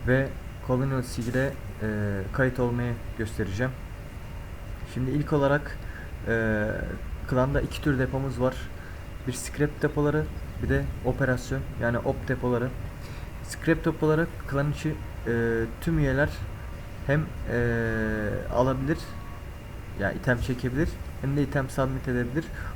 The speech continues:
Op depolarına ise astsubay ve üstü rütbeleri, e, full erişim sağlayabilir. Yani item çekip alabilir. Ama op depoları,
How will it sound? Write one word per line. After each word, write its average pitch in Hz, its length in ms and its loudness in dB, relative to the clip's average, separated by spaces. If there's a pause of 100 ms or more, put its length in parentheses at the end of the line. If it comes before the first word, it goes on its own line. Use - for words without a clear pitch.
Op - 220 0
depolarına 156 500 2
ise 156 320 0 (380)
astsubay 151 520 2 (300)
ve 135 80 2
üstü 156 300 0
rütbeleri, 135 560 2 (320)
e, 107 360 2 (320)
full 123 120 2
erişim 104 340 0
sağlayabilir. 92 540 -2 (160)
Yani 104 160 2
item 107 240 0
çekip - 340 -4
alabilir. 98 360 0 (520)
Ama 175 380 4 (640)
op 175 260 2
depoları, 170 460 4